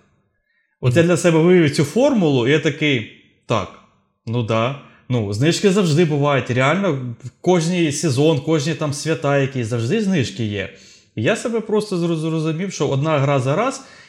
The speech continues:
Speaker 1: і якщо ця гра, що я наступну хочу грати, не на знижці, наприклад, я беру іншу гру, яку я хотів грати там зі свого величезного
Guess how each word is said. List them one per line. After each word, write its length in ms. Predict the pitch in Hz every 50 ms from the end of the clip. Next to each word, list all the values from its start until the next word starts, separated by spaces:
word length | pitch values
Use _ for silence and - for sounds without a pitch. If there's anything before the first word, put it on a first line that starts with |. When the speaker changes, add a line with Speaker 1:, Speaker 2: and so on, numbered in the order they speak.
| _ -
Speaker 1:
і 80 | 127
якщо 300 | 147 160 160 - 214 185
ця 280 | 147 - - 170 170 156
гра, 260 | 135 135 160 156 135
що 140 | 113 - 151
я 100 | 139 139
наступну 480 | 139 143 139 - 180 143 135 135 127 110
хочу 300 | - 143 135 143 - 123
грати, 340 | 117 127 139 127 113 - 110
не 160 | 120 143 139
на 120 | 127 120
знижці, 480 | 110 107 139 202 269 269 - - - 123
наприклад, 500 | 110 117 113 - 127 120 - - 101 95 - - - - - - - -
я 120 | 180 233
беру 240 | 226 285 285 285 - -
іншу 380 | 302 311 269 202 - - 170 143
гру, 160 | 147 151 143
яку 240 | 135 139 - 147 139
я 60 | 127
хотів 320 | - 139 135 - 143 131 117
грати 360 | 123 143 143 131 120 - 113
там 200 | - 120 113 107
зі 80 | 139
свого 340 | 135 - 143 139 135 143 131
величезного 800 | 113 127 131 131 - - 135 123 110 113 117 117 117 117 117 107